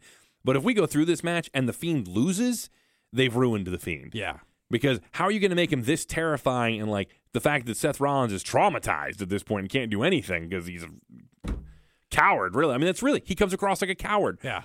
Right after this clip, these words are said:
Speaker 1: But how are you gonna make that, that, this guy that intimidating? And then when it gets to the match, Seth somehow wins? Kiss my ass. That can't happen. The Fiend has to win this. The
Speaker 2: Yeah.
Speaker 1: only way you get out of this is some, there can't be a D Q. It's a Hell in a Cell.
Speaker 2: It's a Hell in a Cell. Yeah. th-
Speaker 1: So
Speaker 2: I
Speaker 1: what else could possibly happen?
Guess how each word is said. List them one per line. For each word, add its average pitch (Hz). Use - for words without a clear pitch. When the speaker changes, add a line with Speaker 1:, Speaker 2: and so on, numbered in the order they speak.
Speaker 1:
But 127
how 190
are 226
you 254
gonna 208
make 190
that, 151
that, 147
this 143
guy 131
that 135
intimidating? 104
And 120
then 139
when 135
it 110
gets 143
to -
the 123
match, 123
Seth 120
somehow 131
wins? 135
Kiss -
my 87
ass. -
That 95
can't 104
happen. -
The 117
Fiend 156
has -
to 110
win 87
this. 64
The 107
Speaker 2:
Yeah. -
Speaker 1:
only 185
way 143
you 117
get 104
out 87
of 85
this 85
is 107
some, 139
there 147
can't 185
be 247
a 247
D 131
Q. 107
It's 95
a 113
Hell 139
in 143
a 131
Cell. 208
Speaker 2:
It's 170
a 185
Hell 190
in 175
a 165
Cell. 156
Yeah. 180
th- 127
Speaker 1:
So 180
Speaker 2:
I 165
Speaker 1:
what 175
else 208
could -
possibly 190
happen? 170